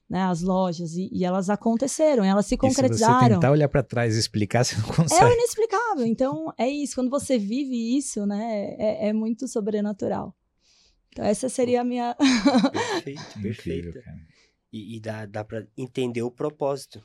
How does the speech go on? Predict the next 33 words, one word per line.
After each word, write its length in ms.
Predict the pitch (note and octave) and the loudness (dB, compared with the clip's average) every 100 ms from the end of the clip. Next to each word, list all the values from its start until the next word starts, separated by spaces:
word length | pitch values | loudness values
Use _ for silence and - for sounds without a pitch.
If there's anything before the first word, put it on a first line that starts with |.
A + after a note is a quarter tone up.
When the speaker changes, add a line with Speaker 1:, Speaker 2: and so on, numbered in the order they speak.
| - | -4
Speaker 3:
de 160 | G3+ E3+ | -2 0
Speaker 1:
Uhum. 80 | F3 | -2
Speaker 3:
vocês, 320 | - F#2+ - | -6 -12 -12
que 100 | F#2+ | -14
é 60 | |
levar 320 | G2 G#2+ G#2 G2+ | -12 -12 -8 -10
essa 220 | G2+ G#2+ | -8 -10
luz, 640 | F#2 F2+ G#2 A2+ G#2 - - | -8 -6 -6 -6 -8 -12 -14
que 140 | - | -2
é 120 | F#3+ E3 | -2 0
Speaker 1:
Uhum. 80 | |
Speaker 3:
realmente, 680 | E3+ G#2+ G2+ G2 G#2+ - A2 _ _ _ _ _ - | -4 -4 -6 -10 -10 -12 -12 _ _ _ _ _ -10
Speaker 1:
É. 60 | |
Speaker 3:
através 480 | A#2+ A3 A#2 A2 G#2+ | -8 -4 -6 -4 -4
da 160 | G#2 G#2 | -4 -6
moda, 360 | G2 F#2 G2 A#2+ | -4 -8 -8 -8
levar 280 | B2 G#2+ | -8 -8
a 20 | G#2 | -10
Speaker 1:
É. 40 | |
Speaker 3:
palavra 720 | - - A#3+ F#2+ A2 A2+ A2+ | -10 -8 -6 -6 -8 -6 -6
e 180 | G#2+ A2+ | -6 -4
a 40 | A2+ | -4
Speaker 1:
Sim. 60 | |
Speaker 3:
iluminação 480 | A2+ A#2 A2 G#2 - | -2 -2 -2 -4 -6
pra 100 | B3 | -4
Speaker 1:
E, 60 | C#4 | -4
Speaker 3:
muito 120 | - | -2
Speaker 1:
e 80 | C#4 | 0
Speaker 3:
mais 160 | C4+ C4+ | 4 4
Speaker 1:
deixar, 260 | - C4+ | 2 0
Speaker 3:
pessoas. 180 | C4+ C#4+ | 0 0
Speaker 1:
né, 220 | C4 C4+ C4+ _ _ _ _ - | -2 -4 -6 _ _ _ _ -8
é, 420 | F#3 F3+ F3 F3 | -4 -2 0 -2